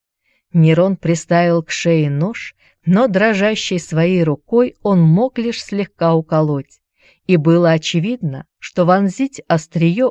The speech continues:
он не решится. Тут Эпафродита вдруг толкнул его руку, и нож погрузился по рукоятку. Глаза Нерона вмиг выкатились из орбит, огромные, страшные, полные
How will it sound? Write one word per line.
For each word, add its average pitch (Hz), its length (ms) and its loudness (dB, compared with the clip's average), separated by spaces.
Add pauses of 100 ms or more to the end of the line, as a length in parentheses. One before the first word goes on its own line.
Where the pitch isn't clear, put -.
он 202 160 -2
не 165 180 2
решится. - 800 -8 (800)
Тут 190 320 -2
Эпафродита 160 840 0
вдруг 151 380 -2
толкнул 180 480 0
его 147 320 0
руку, 160 500 -8 (360)
и 202 120 2
нож 175 460 2
погрузился 175 840 -2
по 151 200 -2
рукоятку. 151 880 -4 (600)
Глаза 156 580 2
Нерона 160 580 0
вмиг 147 520 -2
выкатились 180 800 -2
из 147 160 -4
орбит, 139 460 -6 (440)
огромные, 165 920 -2
страшные, 165 840 -4 (100)
полные 226 540 -2